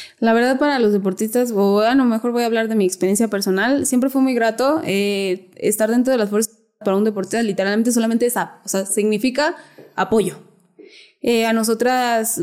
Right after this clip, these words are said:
pues, a, a nos, no nos exigían absolutamente nada como ustedes, este,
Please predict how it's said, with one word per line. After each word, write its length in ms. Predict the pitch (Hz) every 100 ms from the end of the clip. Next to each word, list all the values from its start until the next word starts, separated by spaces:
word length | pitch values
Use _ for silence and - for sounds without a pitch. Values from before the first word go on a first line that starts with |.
| -
pues, 400 | 214 196 196 -
a, 320 | - 196 -
a 40 | 220
nos, 200 | 233 226
no 140 | 269
nos 160 | 294 294
exigían 480 | 247 214 220 226 220
absolutamente 540 | 202 196 214 220 214
nada 200 | 208 214
como 180 | 196 190
ustedes, 520 | 196 208 240 330 -
este, 920 | - 202 202 - 190 185 180 220 -